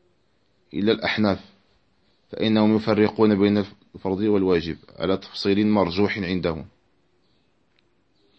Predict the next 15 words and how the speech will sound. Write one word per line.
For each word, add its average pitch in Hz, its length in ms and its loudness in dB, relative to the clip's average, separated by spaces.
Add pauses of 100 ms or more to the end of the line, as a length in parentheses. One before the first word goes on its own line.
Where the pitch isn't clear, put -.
(380)
مرجوح 104 280 -4
عند 107 180 0
الجمهور، 92 420 -2 (520)
لكن - 260 -12
هو 92 160 0
راجح 104 340 0
عند 98 140 -6
الأحناف. - 420 -10 (1080)
يقولون: 110 440 2 (1700)
"الواجب 107 480 2
هو 98 460 0 (1200)
والذي 95 460 0
أفاده 104 600 2 (1040)
دليل 104 680 0
ظني 104 460 2